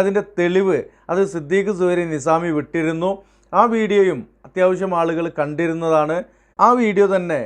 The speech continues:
എൻ്റെ മറ്റൊരു ചാനലായ ട്രൂത്ത് ആൻഡ് മിത്തിൽ ചെയ്തിരുന്നു, അത് റിമൂവ് ആയി പോയിട്ടുണ്ട്. ആ ഒരു വിഷയം കൂടെ ഇതിൽ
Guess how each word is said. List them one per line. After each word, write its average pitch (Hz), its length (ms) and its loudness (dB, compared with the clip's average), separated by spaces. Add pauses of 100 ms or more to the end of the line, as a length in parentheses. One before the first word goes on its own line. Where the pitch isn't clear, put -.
(240)
എൻ്റെ 180 180 -4
മറ്റൊരു 196 320 -2
ചാനലായ 170 440 -2 (140)
ട്രൂത്ത് 170 300 -2
ആൻഡ് 180 160 0
മിത്തിൽ 160 280 -6 (260)
ചെയ്തിരുന്നു, 160 540 0 (120)
അത് 180 160 2
റിമൂവ് 170 340 -2
ആയി 165 160 0
പോയിട്ടുണ്ട്. 160 400 -4 (380)
ആ 226 120 6
ഒരു 254 160 2
വിഷയം 240 320 0
കൂടെ 180 200 4 (240)
ഇതിൽ 196 140 -2